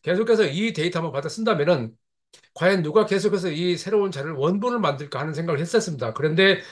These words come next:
작년 말에 인공지능 전문가가 제가 했던 그 이야기를 책에 써서 설명을 하고 있었습니다. 그리고 이번에 인공지능으로 인한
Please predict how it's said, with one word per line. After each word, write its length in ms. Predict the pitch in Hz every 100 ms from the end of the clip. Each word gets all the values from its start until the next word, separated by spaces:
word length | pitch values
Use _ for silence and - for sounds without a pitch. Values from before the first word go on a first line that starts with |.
| -
작년 300 | - 165 165
말에 420 | 143 175 165 120 - _
인공지능 460 | 160 165 160 151 143
전문가가 640 | 135 165 208 185 120 117 _ _ -
제가 220 | 151 151
했던 300 | 170 170 151
그 160 | 151
이야기를 500 | 147 143 139 170 175 - -
책에 280 | - 226 214
써서 480 | 208 180 143 107 _
설명을 360 | - 214 196 151
하고 140 | 175
있었습니다. 640 | 127 135 147 127 113 113 _ _ _ _ - -
그리고 220 | 208 226
이번에 360 | 165 190 214
인공지능으로 600 | 160 170 180 175 175 151 143
인한 340 | 170 160 120